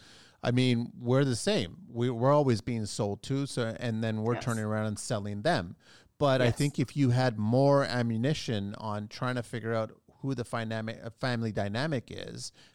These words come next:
Speaker 1: that will benefit you with a potential sale. Like, you, you're going in, when you first walk in there, you're just going in because they found you, but they
Speaker 2: Mm-hmm.
Speaker 1: haven't hired you yet. So if you go in there with more information about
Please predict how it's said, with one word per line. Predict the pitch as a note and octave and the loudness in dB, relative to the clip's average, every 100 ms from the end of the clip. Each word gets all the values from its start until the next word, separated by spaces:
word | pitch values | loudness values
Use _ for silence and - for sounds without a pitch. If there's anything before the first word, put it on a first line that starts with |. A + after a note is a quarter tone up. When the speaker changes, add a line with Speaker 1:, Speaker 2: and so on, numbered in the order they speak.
| _ | _
Speaker 1:
that | C3 C3 | -2 -2
will | C3 B2 | -2 -6
benefit | - C#3+ D3 - B2 | -4 -4 -4 -6 -10
you | G2 F#2 G2 | -8 -8 -6
with | G2+ G#2+ | -6 -8
a | |
potential | G#2 G#2+ - G2+ - | -8 -10 -10 -10 -10
sale. | G#2 - G3 - | -10 -6 -4 -4
Like, | - G#2+ - | -6 -12 -10
you, | A#2+ G#2+ | -10 -6
you're | A2+ | -6
going | G#2+ D#3+ F#3 | 0 2 4
in, | C#3+ B2+ | 2 2
when | A2 | -2
you | F#2 | -4
first | - D3 - | -6 -6 -4
walk | G#2 F2+ A#2 | -4 -4 -6
in | B2 | -4
there, | G2 | -6
you're | G2 F#2+ | -6 -6
just | B2 - | -6 -6
going | B2 A2 | -4 -4
in | A2+ | -6
because | G#2 G#2 | -8 -10
they | F#2+ | -12
found | F2+ - D3 C#3+ G2 | -10 -4 0 0 -2
you, | E2 E2 - - - _ | -10 -16 -20 -20 -20 _
but | C3+ - | -2 2
they | |
Speaker 2:
Mm-hmm. | C3+ | 2
Speaker 1:
haven't | C#3 A2 | 2 0
hired | F2+ A#2+ C3+ G#2+ | 0 0 0 -2
you | G2 | -6
yet. | F2 E2+ F2+ - | -6 -8 -10 -12
So | - B2 | -4 0
if | A2 C#3+ | 0 0
you | D#3+ | 0
go | D3+ D#3+ | 4 4
in | C#3+ C#3 | 4 2
there | B2+ | 0
with | A#2+ G#2+ | 0 -2
more | G#2+ B2+ C3+ | 0 4 4
information | B2 - G2+ A#2 C3 - G2+ | 2 -2 -4 -4 -4 -4 -4
about | G2 A2+ A2+ B2+ | -2 0 0 -2